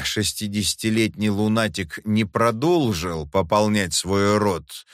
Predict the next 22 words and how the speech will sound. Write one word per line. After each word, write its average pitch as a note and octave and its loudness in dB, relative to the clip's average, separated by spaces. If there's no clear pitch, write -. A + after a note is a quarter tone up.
его, C3 4
как B2+ -2
того B2 2
требовал A2+ 2
древнерусский G#2 0
закон, C#3+ 2
сослали D3 2
на A#2 2
пятнадцать G2+ 0
лет C3+ 0
в F2 -6
монастырь. G#2 0
После G3 4
освобождения B2 0
он F#3+ 2
предложил C#3+ 4
загладить C3 2
свою A#2 4
вину A#2 2
женитьбой A#2+ 0
на G#2 2
Дарье, E2+ -2